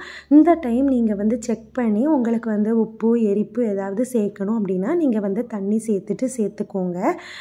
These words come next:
இது வந்து ஒரு கொதி வரும்போதே நம்ம வந்து ஆஃப் பண்ணிக்கலாம். ஒரு கையளவு கொத்தமல்லி இலைகள் வந்து நம்ம கட் பண்ணி சேர்த்துருக்குறோம்.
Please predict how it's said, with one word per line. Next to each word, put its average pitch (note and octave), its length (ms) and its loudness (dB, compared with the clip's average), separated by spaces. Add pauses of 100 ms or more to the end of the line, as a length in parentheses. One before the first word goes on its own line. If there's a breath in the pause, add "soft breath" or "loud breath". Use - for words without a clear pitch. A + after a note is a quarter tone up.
(240 loud breath)
இது D#4 200 6
வந்து A#3 180 6 (180)
ஒரு A#3+ 160 2 (100)
கொதி A#3+ 300 2
வரும்போதே G3+ 520 0 (120)
நம்ம A#3 260 2
வந்து G3+ 160 -2 (140)
ஆஃப் - 180 -10
பண்ணிக்கலாம். G#3+ 560 0 (440 loud breath)
ஒரு D#4 140 6 (140)
கையளவு G3+ 480 0 (100)
கொத்தமல்லி A3 540 0 (240)
இலைகள் G#3+ 420 0
வந்து F3+ 260 -4
நம்ம A3 300 -2
கட் - 240 -10
பண்ணி F#3+ 200 -2 (100)
சேர்த்துருக்குறோம். F#3 680 -2